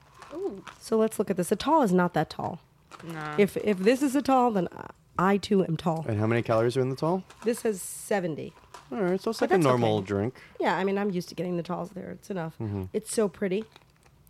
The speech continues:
Speaker 2: Hmm.
Speaker 1: It's tarter than I expected.
Speaker 2: It is very tart.
Speaker 3: Ooh.
Speaker 2: It's cool and crisp.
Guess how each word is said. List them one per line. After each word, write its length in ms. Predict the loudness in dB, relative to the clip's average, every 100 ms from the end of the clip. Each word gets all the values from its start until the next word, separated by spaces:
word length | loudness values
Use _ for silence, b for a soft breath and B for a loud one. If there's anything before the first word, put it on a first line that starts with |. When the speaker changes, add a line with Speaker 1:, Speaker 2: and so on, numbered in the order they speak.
| -20 _ _ -10
Speaker 2:
Hmm. 560 | -4 -2 -2 0 0 -2
Speaker 1:
It's 100 | -4
tarter 400 | 0 0 0 -2
than 140 | -4
I 80 | -8
expected. 600 | -10 -12 -12 -8 -8 -6
Speaker 2:
It 120 | -6
is 160 | -6 -6
very 320 | -6 -4 -4
tart. 360 | -4 -6 -6 -6 _ -10
Speaker 3:
Ooh. 580 | -6 0 0 2 0 -4 -10 _ -20
Speaker 2:
It's 120 | -20
cool 300 | -12 -2 0
and 120 | 2 2
crisp. 260 | 0 -2